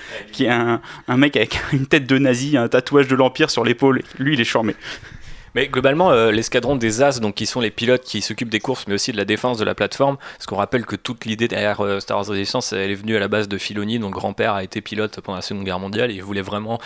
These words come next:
Speaker 2: faire un truc qui, euh, combine le côté pilote et le côté course de Star Wars. Le côté course, ça vient quand même globalement plutôt de Lucas, qui voulait faire ça de sa vie avant d'être réalisateur. Et là, il y a aussi le côté pilote, bon, bah, qui est un peu, on va dire, enfin, ça, ça fait partie du mythe fondateur Star Wars, quoi. Il y a toujours un pilote quelque part, donc là, en, en l'occurrence, il y a tout un escadron de mecs assez en, haut en couleur.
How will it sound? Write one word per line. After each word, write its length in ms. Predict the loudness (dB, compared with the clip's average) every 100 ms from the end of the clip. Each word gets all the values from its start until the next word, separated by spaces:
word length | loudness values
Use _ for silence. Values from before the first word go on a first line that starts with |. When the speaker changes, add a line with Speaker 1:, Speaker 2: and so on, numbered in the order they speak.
| -16
Speaker 2:
faire 240 | -10 -2 0
un 120 | 0
truc 340 | 0 -2 -2 -12 -18 -16
qui, 280 | -6 0 2
euh, 100 | 0
combine 340 | -2 -4 -2
le 100 | -2
côté 260 | -2 -2 -4
pilote 440 | -4 0 2 2 0
et 60 |
le 40 | -10
côté 260 | -8 -8
course 280 | -8 -6 -6
de 80 | -6
Star 260 | -4 -2 2
Wars. 200 | 4 2
Le 100 | -4
côté 200 | -16 -20
course, 220 | -14 -10
ça 100 | -8
vient 140 | -8 -8
quand 100 | -8
même 140 | -8
globalement 340 | -10 -10 -8 -10
plutôt 220 | -10 -10
de 40 |
Lucas, 340 | -8 -4 -4 -4
qui 120 | -8
voulait 160 | -12 -10
faire 200 | -8 -6
ça 100 | -6
de 60 |
sa 160 | -6 -10
vie 160 | -8 -10
avant 140 | -10
d'être 160 | -14 -16
réalisateur. 560 | -16 -10 -6 0 0 -2 -16 -18 -14
Et 80 | -4
là, 120 | -4
il 20 |
y 40 |
a 20 | -2
aussi 160 | -8
le 80 | -8
côté 240 | -6 -6
pilote, 340 | -8 2 4 4
bon, 160 | -2 -6
bah, 240 | -6 -8
qui 160 | -8 -2
est 100 | 0
un 140 | 0
peu, 180 | -2 0
on 120 | 0
va 100 | -2
dire, 140 | -4 -4
enfin, 160 | -4
ça, 200 | -4 -6
ça 140 | -6 -6
fait 100 | -4
partie 240 | -4 -6
du 80 | -6
mythe 160 | -4 -2
fondateur 420 | -2 -2 0 -2
Star 160 | 0
Wars, 240 | 0 0 -4
quoi. 140 | -12
Il 60 | -12
y 20 |
a 60 | -10
toujours 260 | -4 -2
un 60 | -2
pilote 260 | -2 -4
quelque 160 | -4 -2
part, 240 | 2 2
donc 160 | 2 -2
là, 100 | 0
en, 60 | -2
en 320 | -6 -14 -10
l'occurrence, 280 | -4 -4 -4
il 40 |
y 0 |
a 40 |
tout 140 | -6 -4
un 40 | -4
escadron 360 | -2 -4 -2
de 60 | -2
mecs 200 | -2 -2
assez 180 | -4 -2
en, 160 | -2
haut 440 | -2 -4 -2 2 2
en 80 |
couleur. 360 | 0 2 4 4